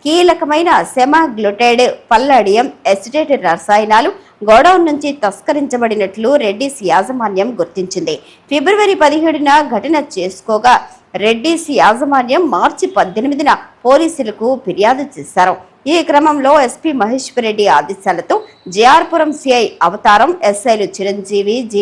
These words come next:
లక్ష్మణరావుతో పాటు డీఎస్పీ వివేకానంద బృందాలుగా కేసును పరిశోధించారు. రెడ్డి ల్యాబ్ వేర్ హౌస్లో మైనస్ ఇరవై ఐదు డిగ్రీల ఉష్ణోగ్రత ఉన్న ఫ్రీజర్ రూమ్లో నిక్షిప్తం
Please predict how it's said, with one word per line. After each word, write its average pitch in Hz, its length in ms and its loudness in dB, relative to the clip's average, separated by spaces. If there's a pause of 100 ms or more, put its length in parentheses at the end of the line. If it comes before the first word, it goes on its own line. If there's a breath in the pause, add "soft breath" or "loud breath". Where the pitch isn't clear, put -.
లక్ష్మణరావుతో 185 680 -2 (100)
పాటు 160 220 0 (460 soft breath)
డీఎస్పీ 320 420 0 (120)
వివేకానంద 240 600 2 (220)
బృందాలుగా 254 560 0 (180)
కేసును 254 400 0 (180)
పరిశోధించారు. 175 840 -2 (400 loud breath)
రెడ్డి 269 280 4 (140)
ల్యాబ్ 294 280 4 (220)
వేర్ 311 300 4
హౌస్లో 240 440 0 (200)
మైనస్ 294 380 0 (140)
ఇరవై 269 260 2
ఐదు 220 200 -6
డిగ్రీల 269 340 -4 (120)
ఉష్ణోగ్రత 240 520 -6
ఉన్న 202 140 0 (140)
ఫ్రీజర్ 226 420 -4
రూమ్లో 202 260 2 (440 loud breath)
నిక్షిప్తం 320 540 -2